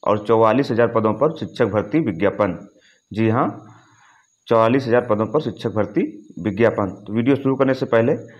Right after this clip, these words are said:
अगर चैनल पर नए हो तो चैनल को सब्सक्राइब कर लें, बेल आइकन all पे प्रेस कर लें और वीडियो को लाइक शेयर जरूर कर दें। आइए वीडियो शुरू करते हैं। रिक्त पदों की भ-, को भर्ती में शामिल करने के लिए सीएम को ट्वीट।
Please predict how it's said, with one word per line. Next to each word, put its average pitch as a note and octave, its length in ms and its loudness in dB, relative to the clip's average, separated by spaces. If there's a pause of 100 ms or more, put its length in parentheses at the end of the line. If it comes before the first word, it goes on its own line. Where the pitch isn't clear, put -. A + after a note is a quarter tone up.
(180)
अगर A2+ 200 0
चैनल A2+ 260 2
पर A2 160 0
नए G#2 180 0
हो C#3 140 0
तो B2+ 100 -6
चैनल A2+ 260 0
को A2 100 -2
सब्सक्राइब G2+ 500 -2
कर C#3 60 0
लें, D#3+ 180 -2
बेल G#2 180 2
आइकन G2+ 240 0
all A2 580 0
पे D3+ 120 2
प्रेस A#2 300 0
कर G#2+ 140 0
लें F#2+ 180 -2 (480)
और G#2+ 160 2
वीडियो A2+ 220 0
को C3+ 100 -2
लाइक G#2+ 280 2
शेयर D3+ 320 0 (260)
जरूर A2 360 2
कर G#2+ 220 0
दें। F#2 140 0 (300)
आइए A#2+ 200 2
वीडियो A#2 300 0
शुरू A2 220 -4
करते G2 300 -2
हैं। E2+ 300 -8 (1600)
रिक्त A#2+ 280 0
पदों C3 180 2
की C3+ 120 0
भ-, - 360 -2
को A2+ 200 0
भर्ती A2+ 200 0
में C3+ 100 2
शामिल B2 340 0
करने G#2+ 280 2
के G#2 120 -4
लिए G#2+ 120 0
सीएम A#2+ 340 -2
को C#3+ 140 -2
ट्वीट। G#2+ 360 -2